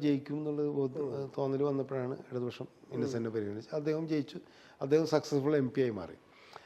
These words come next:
Speaker 1: അപ്പോൾ ആ, നടന്മാർക്ക് രാഷ്ട്രീയം പാടില്ലാന്നോ അല്ലെങ്കിൽ
Speaker 2: ഉം.
Speaker 1: സിനിമാ രംഗത്ത് പ്രവർത്തിക്കുന്നവർ രാഷ്ട്രീയത്തിൽ
Speaker 2: ഉം.
Speaker 1: വരണ്ടാന്നൊന്നും,
Speaker 2: ഉം.
Speaker 1: ആ, നമ്മൾ പറയുന്നതിൽ അർത്ഥമില്ല. അവർക്ക് അവരുടേതായ ഇതുണ്ട്. അവർക്ക്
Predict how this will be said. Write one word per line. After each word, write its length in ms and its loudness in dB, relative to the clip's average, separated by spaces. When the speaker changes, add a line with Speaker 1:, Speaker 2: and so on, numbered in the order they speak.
Speaker 1:
അപ്പോൾ 180 0
ആ, 100 -6
നടന്മാർക്ക് 520 2
രാഷ്ട്രീയം 420 2
പാടില്ലാന്നോ 560 2
അല്ലെങ്കിൽ 320 0
Speaker 2:
ഉം. 80 -12
Speaker 1:
സിനിമാ 220 2
രംഗത്ത് 340 0
പ്രവർത്തിക്കുന്നവർ 560 0
രാഷ്ട്രീയത്തിൽ 380 -2
Speaker 2:
ഉം. 80 0
Speaker 1:
വരണ്ടാന്നൊന്നും, 580 0
Speaker 2:
ഉം. 120 -10
Speaker 1:
ആ, 140 -4
നമ്മൾ 220 0
പറയുന്നതിൽ 380 4
അർത്ഥമില്ല. 320 0
അവർക്ക് 220 2
അവരുടേതായ 400 4
ഇതുണ്ട്. 240 0
അവർക്ക് 220 -2